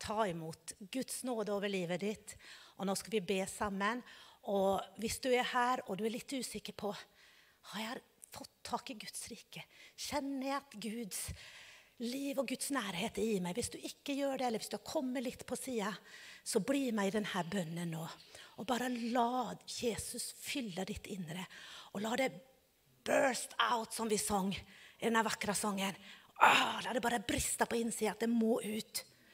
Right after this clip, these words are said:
Vi blir drevne ut, for vi har oppdaget og kjent. Så hvis du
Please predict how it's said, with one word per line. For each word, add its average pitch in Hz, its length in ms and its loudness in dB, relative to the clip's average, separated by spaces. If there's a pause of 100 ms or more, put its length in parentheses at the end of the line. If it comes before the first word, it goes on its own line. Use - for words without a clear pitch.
(200)
Vi 220 100 0
blir 233 220 0
drevne 208 480 -2
ut, - 300 -8 (720)
for 165 140 -6
vi 208 80 6
har - 180 0
oppdaget - 680 -2
og 185 40 -2
kjent. 165 400 -4
Så 202 120 -8
hvis - 160 -4
du 277 40 -6